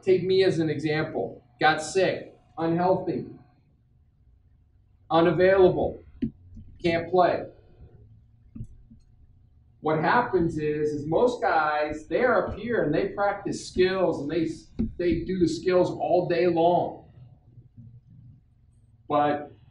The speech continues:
if you're not healthy down here, or let's say you're healthy, but your performance is, is,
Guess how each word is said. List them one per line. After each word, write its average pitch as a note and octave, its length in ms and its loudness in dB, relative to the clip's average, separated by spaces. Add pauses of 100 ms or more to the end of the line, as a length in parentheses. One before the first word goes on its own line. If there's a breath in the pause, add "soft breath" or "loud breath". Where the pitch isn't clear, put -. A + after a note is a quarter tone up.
(240)
if - 260 -4
you're F#3+ 640 2 (1000)
not D#3+ 480 -4
healthy E3 720 0 (420)
down C#3+ 320 -2
here, - 540 0 (1080)
or G3+ 100 0
let's B3+ 200 2
say D#4 120 -4
you're F#3+ 160 2
healthy, - 560 4 (320)
but E3+ 120 0
your G3 160 2
performance A3+ 760 -2
is, B2+ 220 -8 (140)
is, C#3 420 -6